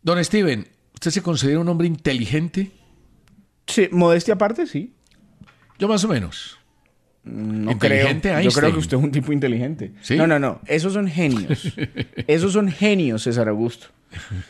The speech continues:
Speaker 2: Einstein y todos estos tipos. Elon Musk me parece el genio contemporáneo.
Speaker 1: Sí, son genios
Speaker 2: El genio de
Speaker 1: tremendos.
Speaker 2: nuestra época. Esos son tipos con otro aceite.
Speaker 1: Sí, sí.
Speaker 2: <laughs> Nosotros tenemos dos tiempos, ellos tienen cuatro tiempos.
Speaker 1: Sí.
Speaker 2: Pero sí, ¿no?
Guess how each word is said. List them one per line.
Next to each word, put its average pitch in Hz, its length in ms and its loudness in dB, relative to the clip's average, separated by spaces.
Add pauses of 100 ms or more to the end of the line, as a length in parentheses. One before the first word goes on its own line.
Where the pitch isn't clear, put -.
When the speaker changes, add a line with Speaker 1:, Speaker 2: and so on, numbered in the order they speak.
(120)
Speaker 2:
Einstein 127 920 2
y 110 140 0
todos 127 280 0
estos 147 200 -4
tipos. 143 340 0
Elon 147 340 4
Musk 151 440 2
me 139 160 0
parece 127 240 2
el 143 260 2
genio 156 640 0
contemporáneo. 135 1000 0
Speaker 1:
Sí, 156 140 4
son 120 180 -2
genios 117 380 -2
Speaker 2:
El 123 60 2
genio 127 100 2
de 104 80 2
Speaker 1:
tremendos. 143 200 2
Speaker 2:
nuestra 131 360 2
época. 135 480 -2 (340)
Esos 160 140 -10
son 202 160 -2
tipos 214 760 2 (340)
con 139 220 2
otro 151 200 2
aceite. 185 540 -2 (140)
Speaker 1:
Sí, 139 340 0 (100)
sí. 120 220 0 (180)
Speaker 2:
<laughs> 214 160 -6
Nosotros 175 300 4
tenemos 208 240 2
dos 214 160 2
tiempos, 226 300 4
ellos 202 120 2
tienen 208 160 0
cuatro 190 280 2
tiempos. 151 340 -4
Speaker 1:
Sí. 104 340 -2 (600)
Speaker 2:
Pero 151 220 4
sí, 156 280 2
¿no? 175 220 2